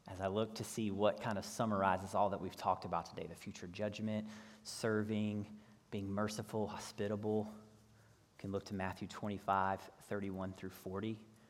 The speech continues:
You can begin to turn there, or I'll just read that for you. I think this is a sweet way to end our time together. But when we seek to live this life with an eternal heavenly kingdom focus, we can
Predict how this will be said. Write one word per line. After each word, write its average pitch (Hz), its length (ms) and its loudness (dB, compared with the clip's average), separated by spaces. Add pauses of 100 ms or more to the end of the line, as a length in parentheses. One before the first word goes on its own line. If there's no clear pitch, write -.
(180)
You 92 100 -12
can 92 160 -8
begin 92 240 -4
to 92 80 -6
turn 98 300 -2
there, 95 220 2
or 95 260 -2 (180)
I'll - 60 -14
just - 220 -12
read 101 240 -4
that 95 200 -4
for 101 220 0
you. 98 180 -4
I - 460 -14
think 110 100 -10
this 110 180 -6
is 101 120 -8
a 95 40 -8
sweet - 360 -2
way 95 220 0
to - 200 -8
end 101 160 -2
our 92 80 2
time 98 300 -4
together. 95 360 -2 (1000)
But 123 80 8
when 131 180 10
we 160 100 12
seek 170 340 6
to 156 60 8
live 135 520 10 (420)
this 127 220 4
life 117 420 10
with 113 220 0
an 127 100 2
eternal 113 480 2
heavenly 110 680 2 (520)
kingdom 110 540 4
focus, 107 640 2 (1400)
we 117 100 2
can 131 560 6